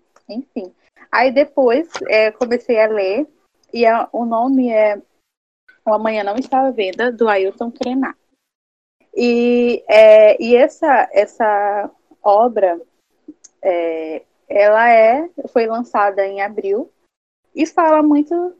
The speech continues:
do momento atual, né? Desse, desse momento de pandemia e o que pode, é, o, enfim,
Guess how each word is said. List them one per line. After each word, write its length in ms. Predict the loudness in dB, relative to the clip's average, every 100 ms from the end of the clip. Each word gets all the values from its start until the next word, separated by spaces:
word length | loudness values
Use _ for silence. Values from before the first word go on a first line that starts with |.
| -16
do 380 | -6 -4 -4 -4
momento 380 | -2 0 0 -2
atual, 440 | -4 -2 0 0
né? 300 | -2 -6 -8 -6
Desse, 300 | -10 -10 -18 -16 -12
desse 180 | -12 -10
momento 300 | -10 -10 -14
de 100 | _ -8
pandemia 1080 | -8 -6 -8 -6 -6 -4 -2 0 0 -2 -4
e 220 | -10 -10
o 60 |
que 180 | -10 -10
pode, 640 | -2 0 2 0 -2 -8 -10 _ _ _ _ _ _ -6
é, 340 | 0 2 2
o, 320 | -2 -6 -10 -6
enfim, 640 | -8 -6 -2 -2 -2 -12